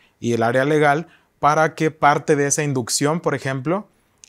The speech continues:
eh, aquí a los, en la Universidad de Montemorelos, a los estudiantes, sé que se les da una inducción, ¿no? Que vienen a estudiar primero español, se les lleva a conocer la zona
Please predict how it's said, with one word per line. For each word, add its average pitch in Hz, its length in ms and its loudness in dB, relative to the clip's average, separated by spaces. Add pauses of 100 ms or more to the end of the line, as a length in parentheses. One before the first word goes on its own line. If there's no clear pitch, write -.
eh, - 220 -8
aquí 117 240 -4
a 135 80 2
los, 139 280 0
en 123 120 -6
la 120 60 -2
Universidad 120 340 -2
de 139 40 -2
Montemorelos, 131 640 0
a 131 60 -4
los 120 160 -8
estudiantes, 127 840 -2 (180)
sé - 200 -8
que 127 100 -4
se 120 120 -2
les 110 140 -2
da 117 60 -2
una 123 140 -2
inducción, 123 640 -4
¿no? 117 160 -8
Que 127 80 -6
vienen 117 200 -4
a 120 40 -6
estudiar 110 300 -6
primero 113 260 -8
español, 165 720 0 (340)
se - 120 -8
les 127 160 -4
lleva 127 180 2
a 120 60 -2
conocer 113 540 -4 (300)
la 117 160 -4
zona 151 580 0